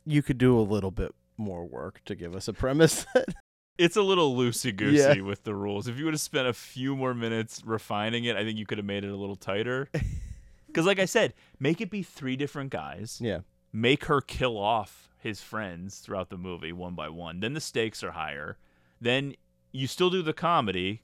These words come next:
Speaker 2: 'cause the guys are all douchebags. And then
Speaker 1: Right.
Speaker 2: maybe you make them be alive at the end, whatever you want, so it's not too serious.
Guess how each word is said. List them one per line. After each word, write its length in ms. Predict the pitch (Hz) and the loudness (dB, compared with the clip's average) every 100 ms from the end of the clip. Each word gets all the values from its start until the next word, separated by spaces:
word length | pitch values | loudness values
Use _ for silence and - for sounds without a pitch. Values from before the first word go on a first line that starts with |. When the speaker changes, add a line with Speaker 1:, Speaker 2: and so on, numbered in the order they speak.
| - | -4
Speaker 2:
'cause 160 | 120 | -4
the 100 | 110 | -2
guys 300 | 107 110 110 | 2 2 2
are 60 | 110 | 0
all 100 | 98 | -2
douchebags. 680 | 92 95 - 90 87 87 | -4 -8 -6 -6 -4 -6
And 140 | - 107 | -4 -2
then 60 | 131 | 0
Speaker 1:
Right. 40 | |
Speaker 2:
maybe 200 | 160 170 | 0 -2
you 60 | 147 | -4
make 200 | 107 - | -4 -4
them 140 | 95 | -8
be 100 | 85 | -8
alive 380 | 78 - 73 76 | -8 -10 -12 -12
at 80 | 76 | -14
the 140 | 76 | -14
end, 160 | 76 82 | -14 -12
whatever 320 | 87 90 64 | -10 -10 -12
you 120 | 67 71 | -18 -18
want, 300 | 78 80 - | -18 -18 -16
so 120 | 92 | -14
it's 140 | 80 | -12
not 220 | 85 69 - | -12 -14 -16
too 180 | 80 | -18
serious. 560 | 73 - 62 64 85 - | -16 -16 -16 -16 -16 -18